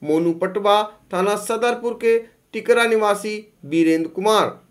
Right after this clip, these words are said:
थाना थान गांव के सुखेटा निवासी बाबा पाल, थाना रेउसा के मधवापुर निवासी पवन को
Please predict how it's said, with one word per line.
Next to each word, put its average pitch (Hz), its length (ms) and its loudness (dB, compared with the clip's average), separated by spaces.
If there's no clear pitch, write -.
थाना 151 220 -6
थान 185 340 -4
गांव 208 240 2
के 220 220 0
सुखेटा 233 540 0
निवासी 226 500 0
बाबा 156 320 2
पाल, 202 340 4
थाना 180 280 4
रेउसा 190 400 2
के 226 220 4
मधवापुर 226 540 2
निवासी 214 520 -2
पवन 240 300 4
को 143 220 -2